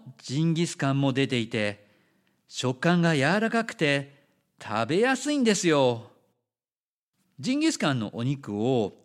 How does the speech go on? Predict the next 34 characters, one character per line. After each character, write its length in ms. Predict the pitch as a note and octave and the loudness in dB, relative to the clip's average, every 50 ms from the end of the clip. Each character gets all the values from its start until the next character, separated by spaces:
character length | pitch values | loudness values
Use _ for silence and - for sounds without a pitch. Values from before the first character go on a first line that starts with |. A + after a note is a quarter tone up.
| - _ _ _ | -20 _ _ _
フ 240 | _ - - - - | _ -18 -12 -8 -6
ラ 180 | B2 C#3 D#3 | -4 -2 -2
イ 80 | F3+ F#3 | -2 -4
パ 240 | - - F#3 F3+ F3 | -4 -2 0 0 0
ン 80 | F3 | 0
で 340 | E3 F3 E3+ D#3 - - - - | 0 0 0 -2 -2 -8 -12 -10
炒 300 | C#3 B2+ - D#3 E3 E3 | -10 -6 -4 -2 0 0
め 100 | D3 B2+ | 0 0
て、 440 | - A2 G2+ G2 F#2+ E2+ D#2 - _ _ _ _ _ _ _ _ _ | -2 -4 -6 -6 -6 -8 -12 -14 _ _ _ _ _ _ _ _ _
そ 260 | - - - - B2+ B2 | -14 -10 -6 -4 -4 -4
こ 220 | - F3+ G#3+ G#3 | -2 0 2 2
に 260 | A3 C4 G#3+ - - - | 2 2 0 -4 -10 -16
も 260 | A#2 G#2 G2 G2+ G#2 | -14 -10 -6 -4 -2
や 140 | D3+ A3 A#3+ | 0 0 -2
し 280 | A#3+ - - B3 A#3 | -2 -2 -2 0 0
を 200 | A#3+ A#3 - - - | 0 0 -2 -4 -12
一 200 | - - - G#3+ | -10 -4 -2 -2
袋 300 | A3 - - A#3+ C#4 - | -2 -2 -2 -2 -2 -2
投 400 | - - - - - B2 A#2+ D#3 | -2 -6 -14 -10 -4 0 2 2
入。 220 | F3 F3+ F#3 F3 F3 - - _ _ _ _ _ _ _ _ _ _ _ _ _ _ _ _ _ _ _ _ _ | 4 2 2 0 -4 -8 -20 _ _ _ _ _ _ _ _ _ _ _ _ _ _ _ _ _ _ _ _ _
タ 180 | - - A#2+ A#2+ | -10 -4 -4 -2
レ 160 | A#2 A#2 A2 | 0 -2 -2
で 220 | F#2+ G2+ F#2 F2+ E2+ | -4 -4 -8 -8 -8
グ 180 | G2 A#2 E3+ | -6 -6 -6
ツ 160 | E3+ - G3 | -6 -4 -6
グ 140 | F3+ D3+ D3+ | -4 -4 -4
ツ 340 | B2+ - A#2+ A2+ A2 - - _ _ _ _ _ _ | -6 -4 -6 -6 -6 -8 -12 _ _ _ _ _ _
煮 260 | - G#2 G#2 A2 A2 - | -8 -6 -6 -6 -6 -6
込 260 | - - - G3+ G#3+ | -6 -6 -4 -2 -2
ん 80 | G3 | -2
で 360 | E3 D3+ C3+ - - - _ - | 0 -2 -2 -4 -6 -10 _ -10
い 140 | - C#3 C3 | -8 -8 -8
く 100 | - - | -8 -8
と、 380 | - D3+ C3+ C3+ E3 F#3 - | -4 -2 -2 0 -2 -4 -6